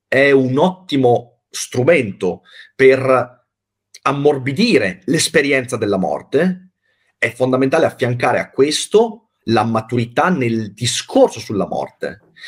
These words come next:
perché lì in quel caso diventa ancora più importante il fatto di avere concezione e riflessione della morte quando non si presenta ancora la morte.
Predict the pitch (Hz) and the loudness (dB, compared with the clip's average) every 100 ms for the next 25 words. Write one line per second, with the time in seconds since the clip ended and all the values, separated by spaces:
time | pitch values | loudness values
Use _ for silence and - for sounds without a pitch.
0 | - - 131 123 147 165 220 196 180 151 | -18 -2 -2 0 -2 0 0 0 2 2
1 | 180 180 131 131 131 135 220 226 180 180 | 2 0 0 0 0 0 0 0 0 0
2 | 147 120 - 196 127 113 104 127 127 113 | 2 -2 0 0 0 -4 -4 -4 -2 -6
3 | 120 147 104 - _ _ _ _ 131 131 | -4 -2 -4 -6 _ _ _ _ 0 2
4 | 233 208 - 147 143 139 135 - 135 110 | 2 2 0 -2 -2 -4 -4 0 0 2
5 | 110 - 131 135 127 131 196 151 113 107 | -2 2 2 2 -2 -2 0 0 0 0
6 | 113 95 92 110 107 101 _ _ _ - | 0 0 -2 -2 -2 -6 _ _ _ -4
7 | 190 240 226 147 143 175 185 214 180 139 | -2 0 0 0 0 -2 -4 -4 -2 0
8 | 175 185 113 117 117 226 127 92 87 76 | 0 0 -2 -4 0 2 2 0 -4 -6
9 | 78 - 92 95 | -6 -6 -6 -6